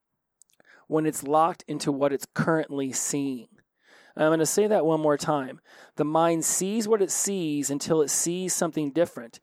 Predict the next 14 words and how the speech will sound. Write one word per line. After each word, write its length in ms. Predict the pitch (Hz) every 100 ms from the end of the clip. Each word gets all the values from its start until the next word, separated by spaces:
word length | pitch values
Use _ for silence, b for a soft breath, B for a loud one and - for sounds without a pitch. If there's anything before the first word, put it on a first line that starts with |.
| B B B
and 140 | 156 156
it 80 |
can't 300 | - - 175
see 340 | 143 - 190 202
different 420 | 175 170 170 135
things 540 | - 170 151 131 131 B B B
when 180 | 156 160
it's 160 | 151
locked 460 | 139 151 170 160 - _
into 500 | 165 185 - 147 131
what 240 | 135 143 143
it's 120 | -
currently 500 | - 156 151 139 139
seeing. 680 | - - 156 143 131 -